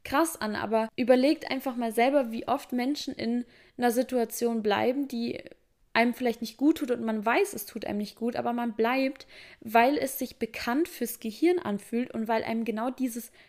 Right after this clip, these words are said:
„Ah, das kenn ich“, egal ob gut oder schlecht, mir Sicherheit gibt. Ich würde euch beiden raten, euch mal damit auseinanderzusetzen,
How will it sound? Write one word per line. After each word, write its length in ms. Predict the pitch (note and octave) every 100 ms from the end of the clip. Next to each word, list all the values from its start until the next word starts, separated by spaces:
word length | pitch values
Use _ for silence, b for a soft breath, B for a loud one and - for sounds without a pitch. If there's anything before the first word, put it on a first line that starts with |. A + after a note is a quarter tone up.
| b b
„Ah, 220 | C#4 D#4
das 220 | C4+ -
kenn 300 | - D4+ C#4+
ich“, 340 | A3 C4+ - -
egal 260 | A#3 D4 E4
ob 140 | A3+
gut 160 | B3+ A3
oder 160 | G#3+
schlecht, 520 | G#3 - A#3 D4 - - b b b
mir 180 | B3+ B3
Sicherheit 600 | E4 C#4 G3 F#3 F#3 -
gibt. 380 | - - - -
Ich 180 | -
würde 260 | A#3 D4 D4+
euch 260 | A#3+ - -
beiden 320 | A3+ D4 C#4
raten, 680 | G#3 G#3 A3+ - G3+ G#3+ C4 -
euch 320 | B3+ B3+ - -
mal 200 | A#3+ A#3+
damit 280 | A#3+ A#3 A3+
auseinanderzusetzen, 1200 | A3+ A#3 A3+ C4+ C#4 - A3+ A3 A3 - A#3+